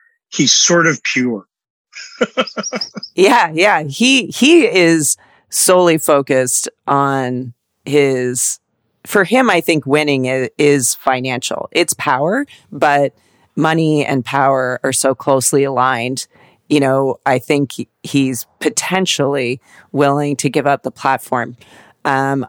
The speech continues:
Speaker 2: of, you know, uh, Waystar and Royco to Gojo. But I, for me, that's actually unclear,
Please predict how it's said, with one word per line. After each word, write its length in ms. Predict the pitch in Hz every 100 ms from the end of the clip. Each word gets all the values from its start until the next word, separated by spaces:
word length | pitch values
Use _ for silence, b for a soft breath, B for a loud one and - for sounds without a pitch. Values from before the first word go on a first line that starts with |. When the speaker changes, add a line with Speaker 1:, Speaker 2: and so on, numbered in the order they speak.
| 143
Speaker 2:
of, 480 | 139 135 123 - - -
you 120 | 139
know, 420 | 127 127 127 127 -
uh, 140 | 131 123
Waystar 760 | 127 135 - 147 139 135 123
and 140 | 135 127
Royco 640 | 131 139 143 - 120 - - B B
to 140 | - 127
Gojo. 480 | 139 156 - 123 120
But 260 | 165 - _
I, 180 | 185 -
for 340 | - - 220
me, 200 | 202 269 453 294
that's 260 | 202 -
actually 420 | 196 190 180 160 -
unclear, 720 | 160 143 - - 180 120 -